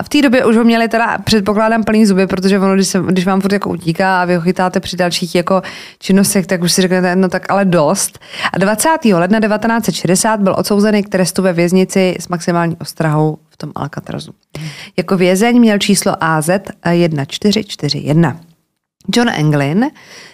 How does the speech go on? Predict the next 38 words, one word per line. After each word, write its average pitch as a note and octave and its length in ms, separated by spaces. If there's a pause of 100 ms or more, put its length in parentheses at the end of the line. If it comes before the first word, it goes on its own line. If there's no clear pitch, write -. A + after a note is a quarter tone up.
se A#3 120
narodil A3+ 380
druhého G3+ 360
května A3+ 280
devatenáct F#3+ 480
set E3 140
třicet, - 520
jeho G3+ 160
bratr F#3+ 300
Clarence F3+ 440
pak E3 240
jedenáctého F#3 680
května E3+ 320
devatenáct E3 460
set D#3+ 140
třicet - 400
jedna. D3 300 (400)
Na F3 60
moje D#3+ 160
narozeniny. E3 520 (640)
A G3+ 340
byly A#3 260
teda D4 200
celkem B3 320
ze B3 100
třinácti G#3+ 520
dětí. G3+ 440 (480)
Takže G3+ 200
měli G#3+ 180
docela G#3 200
dost A3 160
sourozenců F#3+ 680
a F#3 60
vyrůstali G#3+ 440
v A#3 40
Donaldsonville G#3+ 840
v G3+ 60
Georgii. E3 600